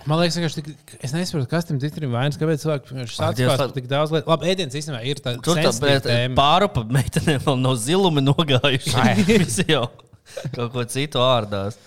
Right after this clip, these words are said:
Speaker 1: Jā, bet sen, ēdiens mums arī čatā sanāca tā kā
Speaker 2: Jā,
Speaker 1: asas
Speaker 2: jā.
Speaker 1: diskusijas
Speaker 2: Nē, nu,
Speaker 1: par
Speaker 2: ēdiens
Speaker 1: ēdienu,
Speaker 2: ir
Speaker 1: cik,
Speaker 2: būtiska tēma.
Speaker 1: cik katrs iztērē, ko katrs pērk, ko katrs ēd.
Speaker 2: Bet man
Speaker 1: Tas
Speaker 2: liekas,
Speaker 1: vienmēr ir tāds,
Speaker 2: ne,
Speaker 1: tā kā,
Speaker 2: tas
Speaker 1: tas
Speaker 2: la-
Speaker 1: ir tā kā pa politiku, pa to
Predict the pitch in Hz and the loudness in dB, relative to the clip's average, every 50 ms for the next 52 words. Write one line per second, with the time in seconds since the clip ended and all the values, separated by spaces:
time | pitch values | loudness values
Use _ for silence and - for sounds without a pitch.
0 | - - - - _ 127 117 113 113 113 117 123 139 131 123 160 170 180 165 - | -20 -20 -20 -16 _ -8 -6 -4 -4 -6 -6 -6 -6 -4 -2 -2 -2 -2 -4 -8
1 | 135 127 143 147 156 143 120 107 120 117 120 127 120 120 113 - 120 123 - 127 | -10 -6 -6 -4 -4 -4 -6 -6 -8 -6 -6 -4 -4 -6 -6 -6 -8 -8 -6 -8
2 | 110 98 120 113 110 104 101 - - - 104 104 107 107 110 110 113 113 113 117 | -8 -8 -8 -10 -12 -12 -16 -16 -14 -12 -12 -10 -10 -10 -12 -12 -12 -12 -12 -12
3 | 117 117 117 117 117 117 117 - 117 117 113 120 113 107 101 98 98 98 95 - | -14 -14 -14 -14 -14 -14 -16 -12 -6 -2 0 2 2 2 2 2 0 -2 -4 -6
4 | - - 123 120 120 120 120 117 120 135 131 143 127 117 123 117 131 131 135 135 | -8 -8 -4 -2 0 2 2 2 2 2 2 0 0 0 -2 0 0 0 0 0
5 | 117 110 - - - - 98 95 98 104 107 107 107 135 - 139 131 135 - - | -4 -6 -12 -12 -14 -14 -12 -10 -10 -8 -8 -6 -6 -4 -2 -2 -2 -2 -4 -8
6 | 104 120 139 151 - - 165 151 147 147 143 135 - 147 143 135 120 131 127 131 | -8 -6 -6 -6 -6 -4 -2 -2 0 0 -2 -4 -4 -4 -4 -4 -4 -4 -6 -6
7 | 123 - - - 127 135 139 139 131 - 131 127 117 127 127 127 131 - - 131 | -8 -10 -10 -8 -6 -6 -6 -6 -6 -6 -8 -6 -6 -6 -8 -8 -10 -10 -8 -6
8 | 131 127 127 123 143 156 208 226 110 113 120 127 135 143 135 127 - 131 120 143 | -4 -4 -4 -4 -2 -2 -2 -2 -4 -6 -6 -6 -6 -8 -8 -8 -8 -6 -6 -6
9 | 147 - - 113 127 120 117 - _ - - 147 160 180 165 156 226 208 214 185 | -6 -10 -10 -10 -10 -10 -10 -14 _ -12 -6 -4 -2 -2 -2 -2 0 0 0 -2
10 | 156 160 - - 170 180 180 160 - - 117 - - 117 - - 175 | -2 -4 -2 0 2 2 2 0 -2 -6 -10 -10 -10 -8 -4 -2 0